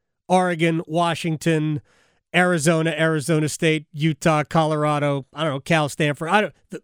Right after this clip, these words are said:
uh, the eight schools there, whatever it is. Is there a way for the A C C to leverage it from, uh, even a scheduling standpoint, an alliance standpoint, where they can increase,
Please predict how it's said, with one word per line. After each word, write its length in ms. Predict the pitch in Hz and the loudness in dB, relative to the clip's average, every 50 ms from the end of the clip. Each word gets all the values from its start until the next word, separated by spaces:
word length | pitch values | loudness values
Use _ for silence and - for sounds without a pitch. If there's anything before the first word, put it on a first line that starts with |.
| _ - | _ -8
uh, 160 | - 165 160 147 | -4 -4 -4 -4
the 220 | 135 151 156 - _ _ _ _ _ - 311 - - | -2 -6 -6 -6 _ _ _ _ _ -18 -10 -2 0
eight 200 | 175 202 196 - | 2 2 2 0
schools 280 | - 160 147 143 131 | -2 -2 -2 0 0
there, 200 | 135 139 143 151 147 | -2 -2 -2 -2 0
whatever 320 | 151 175 175 170 151 143 | 0 0 0 0 -2 -4
it 60 | 123 | -6
is. 200 | 127 127 127 - _ _ _ _ _ _ _ _ _ - | -6 -8 -10 -12 _ _ _ _ _ _ _ _ _ 0
Is 140 | 202 196 180 | 0 2 4
there 180 | 220 220 220 | 2 2 2
a 80 | 214 208 | 0 -2
way 360 | 196 180 196 214 240 262 277 | -2 0 0 0 0 0 -2
for 140 | - - 262 | -4 -4 -4
the 160 | 220 233 226 | 0 0 2
A 100 | 226 233 | 2 0
C 180 | 226 - 247 214 | 0 -2 -4 -4
C 160 | - 240 220 | -2 -2 0
to 60 | 196 | 0
leverage 360 | 190 190 202 214 196 202 170 196 | 0 0 0 -2 -2 -2 0 -2
it 140 | 208 180 | -2 -2
from, 480 | - - 208 196 190 190 185 190 185 180 - _ _ _ _ _ _ - | -2 -2 -2 0 0 0 -2 -4 -6 -6 -10 _ _ _ _ _ _ -6
uh, 160 | 170 165 165 160 | -4 -2 0 2
even 220 | 196 214 202 196 | 2 2 2 2
a 60 | 185 | 0
scheduling 680 | - - - - 214 233 285 269 233 226 196 180 165 156 | 0 -2 0 2 2 2 2 2 -2 -2 -2 -2 -2 -4
standpoint, 600 | - - 175 156 156 147 - - 160 151 151 156 | -4 -2 0 0 0 -2 -2 -4 -2 -2 0 0
an 80 | 151 | 0
alliance 580 | 160 156 156 156 175 196 233 247 220 180 165 - | -2 -2 -2 0 0 0 0 0 -2 -2 -4 -6
standpoint, 640 | - - 165 160 151 147 - 160 156 151 156 151 - _ _ _ _ _ _ _ | -6 -4 -4 -2 -4 -4 -4 -4 -2 -2 -4 -6 -8 _ _ _ _ _ _ _
where 320 | - 170 190 190 190 185 165 | -2 0 0 0 0 -4 -4
they 280 | 160 147 190 208 233 | -2 0 2 2 0
can 340 | 202 - - 214 208 202 190 | 0 0 0 2 2 2 0
increase, 1000 | 190 185 185 185 175 - - - - 226 254 277 247 185 - - - - - - | 0 0 -2 -2 -4 -8 -8 -4 0 0 0 0 -2 -4 -6 -6 -6 -6 -8 -10